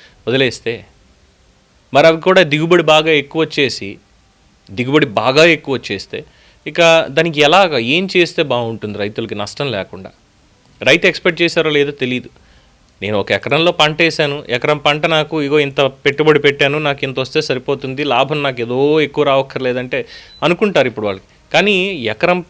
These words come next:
ఎకరం వేసిన దాంట్లో ఐదు ఎకరాల పంట పండింది ఒకేసారి అంటే వాళ్ళు ఆశ్చర్యానికి గురవుతారు, at the same time బాధకు కూడా గురవుతారు. ఇప్పుడు ఐదు ఎకరాల పంట పండిపోయిందిరా ఇది, ఇక్కడ ఎకరం అనుకున్నాం, సరే ఎకరంన్నర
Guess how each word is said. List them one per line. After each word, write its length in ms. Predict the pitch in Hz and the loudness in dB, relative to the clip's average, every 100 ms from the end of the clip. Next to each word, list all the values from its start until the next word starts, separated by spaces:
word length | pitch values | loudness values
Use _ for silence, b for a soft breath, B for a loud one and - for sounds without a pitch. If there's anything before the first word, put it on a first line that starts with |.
| - | -2
ఎకరం 380 | 127 127 185 175 | -2 2 2 2
వేసిన 320 | 185 214 202 | 2 0 0
దాంట్లో 380 | 196 160 147 160 | 0 0 0 2
ఐదు 240 | 147 165 | 4 2
ఎకరాల 300 | 165 190 196 | 4 4 4
పంట 260 | 185 175 180 | 2 0 0
పండింది 380 | 170 170 165 | 0 0 0
ఒకేసారి 520 | 147 170 170 170 151 139 | 0 0 2 2 2 0
అంటే 340 | 104 117 170 b b b - | -4 -6 -8 b b b 2
వాళ్ళు 220 | 117 185 | 4 6
ఆశ్చర్యానికి 560 | 170 165 180 175 170 151 | 4 4 2 2 0 2
గురవుతారు, 420 | 151 147 110 - - | 2 2 -4 -10 -10
at 60 | 120 | -6
the 80 | 127 147 | 0 2
same 200 | 170 170 | 2 0
time 160 | 170 | -2
బాధకు 420 | 127 110 139 151 | 2 2 2 0
కూడా 160 | 160 151 | 0 0
గురవుతారు. 420 | 135 139 135 110 | 2 0 0 -6
ఇప్పుడు 220 | 107 131 | -6 -2
ఐదు 200 | 110 107 | 0 0
ఎకరాల 260 | 101 131 151 | -2 0 0
పంట 260 | 156 135 143 | -2 -6 -4
పండిపోయిందిరా 580 | 143 135 135 127 113 | -6 -8 -8 -10 -6
ఇది, 300 | 113 104 131 B B B 107 | -6 -6 -10 B B B -2
ఇక్కడ 160 | 123 | 2
ఎకరం 340 | 104 104 131 127 | 2 0 -2 -4
అనుకున్నాం, 500 | 127 - 143 123 135 | -6 -6 -6 -6 -4
సరే 220 | 135 143 | -2 2
ఎకరంన్నర 680 | 113 156 151 151 143 147 | 2 2 0 0 2 2